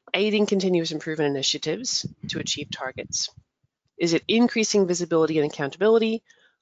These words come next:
Or is it capturing maintenance costs and activities? Now, obviously, multiples of these apply.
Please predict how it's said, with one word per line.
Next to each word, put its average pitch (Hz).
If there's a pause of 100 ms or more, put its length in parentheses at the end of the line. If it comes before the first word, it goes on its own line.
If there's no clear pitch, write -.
(140)
Or 170
is 156
it -
capturing 185
maintenance 165
costs -
and 147
activities? -
Now, 139 (120)
obviously, 214
multiples 190
of 175
these 160
apply. 190